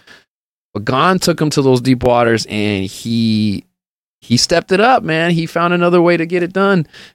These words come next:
And so he was able to out-wrestle him. He won the third round, did the same in the fourth and in the fifth. So he won those last three rounds, which is like, that takes some cojones to go down two rounds to nothing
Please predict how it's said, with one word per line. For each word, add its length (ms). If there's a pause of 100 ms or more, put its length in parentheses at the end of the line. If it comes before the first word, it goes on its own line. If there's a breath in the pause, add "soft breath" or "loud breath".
And 120
so 340
he 60
was 120
able 200
to 80
out-wrestle 500
him. 240
He 80
won 180
the 80
third 320
round, 460 (640 soft breath)
did 100
the 80
same 260
in 60
the 60
fourth 360
and 200
in 80
the 80
fifth. 300
So 200
he 140
won 260
those 180
last 460
three 220
rounds, 420
which 180
is 220
like, 380
that 180
takes 220
some 140
cojones 500
to 80
go 120
down 320
two 340
rounds 340
to 80
nothing 520